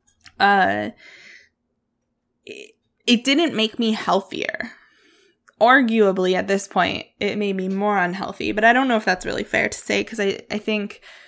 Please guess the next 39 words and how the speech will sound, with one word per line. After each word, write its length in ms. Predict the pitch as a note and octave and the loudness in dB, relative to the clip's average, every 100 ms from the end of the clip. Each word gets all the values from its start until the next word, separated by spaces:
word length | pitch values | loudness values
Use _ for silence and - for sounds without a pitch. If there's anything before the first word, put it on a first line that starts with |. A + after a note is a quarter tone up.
| - - _ _ _ _ | -20 -20 _ _ _ _
yeah, 240 | G4 D#4+ - | 8 10 10
I 80 | D#4+ | 6
mean, 140 | G4 | 6
I 120 | F#4 | 6
think 160 | F4+ G#4 | 6 6
I 120 | E4 | 6
could 160 | C#4 B3+ | 4 4
say 280 | A#3+ A3+ - | 6 6 2
it, 240 | C#4 - - | -2 -2 4
it, 240 | A3 G#3 - _ | 4 4 0 _
it 180 | G#3+ A3 | -2 0
did 160 | C4 | -2
make 280 | A#3 A3 A3 | 0 -2 -2
me 160 | A#3 A3+ | -2 0
more 640 | G#3 G3 F#3 F#3 F#3+ G#3+ _ _ | 2 4 4 4 0 -4 _ _
unhealthy. 720 | G#3 G3 G3+ F3 F3+ F3+ F3+ | 2 2 2 2 0 -2 0
I 100 | - | -2
think 300 | A3 A#3+ B3 | -2 -2 0
it 440 | B3+ A#3 G#3 - - A3+ _ _ _ _ _ _ _ _ _ _ _ _ | 2 2 0 -4 -10 -20 _ _ _ _ _ _ _ _ _ _ _ _
made 680 | G#3 G3+ G3+ G3+ G3+ G#3 G#3 | -6 -2 0 0 2 2 2
room 840 | G3 F#3+ G3+ G3 G3+ G#3 G#3 G#3+ - _ _ _ _ _ _ _ | 0 2 2 2 -2 -2 -4 -8 -12 _ _ _ _ _ _ _
for 220 | A3 G3 | 2 2
things 360 | - F#3+ F#3 - | 0 -4 -4 -6
to 80 | G3+ | -4
come 240 | G3+ F#3 | -4 -4
to 100 | G#3 | -4
the 140 | F#3 | -6
surface 420 | F3+ F3 E3+ - - | -2 -2 0 -4 -2
that 180 | G3 | -2
were 160 | F#3 - | 0 0
already 400 | - - G2 - | -2 -2 -4 -6
there, 360 | - - - - | -4 -2 -4 -6
is 160 | G#3+ | -6
what 100 | - | -4
I'll 120 | - G#3+ | -4 -4
say. 320 | A3 G#3+ - | -4 -4 -4
I 60 | |
think, 260 | A3+ G#3 G#3 | -4 -6 2
like, 320 | F3+ F3+ - | 2 0 -6